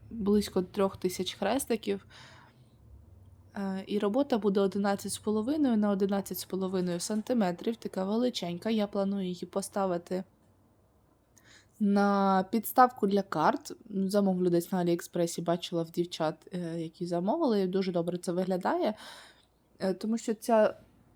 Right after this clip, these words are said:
робота трошки завелика для моєї ялинки, і я думаю, що вона десь як декор буде краще виглядати в будь-якому випадку. От. Перейдемо,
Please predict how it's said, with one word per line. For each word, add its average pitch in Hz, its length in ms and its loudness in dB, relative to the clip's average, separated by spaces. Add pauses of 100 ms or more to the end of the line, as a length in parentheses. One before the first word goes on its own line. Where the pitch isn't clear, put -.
(140)
робота 226 460 2
трошки 220 480 0
завелика 214 580 2
для 196 260 2
моєї 180 600 0
ялинки, 220 640 -2 (1000)
і 220 420 4 (400)
я 220 120 2
думаю, 208 280 2
що - 180 -4
вона 208 240 0
десь 185 340 0
як 175 240 0
декор 190 460 -2
буде 165 440 -4 (440)
краще - 400 -2
виглядати 156 540 -4
в 160 100 -12
будь-якому 151 520 -4
випадку. 151 580 -10 (1600)
От. 190 220 2 (1300)
Перейдемо, 254 920 4